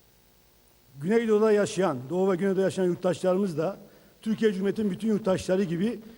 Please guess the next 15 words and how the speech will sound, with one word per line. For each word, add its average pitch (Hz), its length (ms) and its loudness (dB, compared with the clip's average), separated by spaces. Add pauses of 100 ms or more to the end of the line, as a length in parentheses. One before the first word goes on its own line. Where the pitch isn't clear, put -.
(140)
eşit 156 300 2
haklara 214 340 2
sahiptiler. 139 560 -4 (540)
Bölgeler 220 520 4
üzerinden 220 500 2
ayrımcılık 202 540 2
yaparak, 196 460 2
algı 180 240 0
yaratarak, 202 500 2
dün 262 300 2 (400)
Roboski, 214 480 4
Uludere'de 220 400 4
ölenlere 214 340 4
kaçakçı 214 460 -2
demiştiniz. 202 600 -2